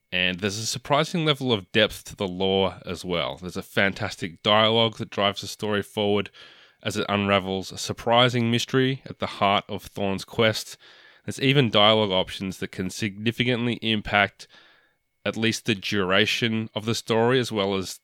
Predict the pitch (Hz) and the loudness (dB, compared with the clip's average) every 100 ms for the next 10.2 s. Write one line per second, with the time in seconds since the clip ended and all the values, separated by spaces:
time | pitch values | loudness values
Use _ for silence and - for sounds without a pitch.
0 | _ - - 95 - 95 107 120 123 120 | _ -12 -6 -6 -6 0 2 2 0 0
1 | 117 - 120 120 117 - 120 117 123 127 | -4 -4 -2 -2 -4 0 2 4 2 0
2 | _ _ _ _ _ 117 123 123 123 - | _ _ _ _ _ -4 -2 0 -2 -4
3 | - 139 147 131 - 113 104 - - 92 | 4 4 4 0 0 0 0 -2 -6 -6
4 | 92 - 117 127 - - 104 - - 95 | -6 2 2 2 -2 0 0 0 -6 -6
5 | - 92 92 - 92 87 - - 85 87 | -4 -2 -2 -4 -6 -6 -6 -6 -4 -4
6 | 76 - _ _ _ _ _ - 127 147 | -8 -12 _ _ _ _ _ 2 2 6
7 | 135 - 117 - 104 107 107 107 107 - | 4 4 -6 0 2 2 2 0 0 -2
8 | 104 101 92 85 87 - 104 92 92 - | 0 0 -2 -4 -4 -4 -4 -2 -2 -2
9 | 95 92 95 90 87 85 - - - 104 | -6 -2 -2 0 -2 -6 -8 -12 -4 0
10 | 117 143 | 0 0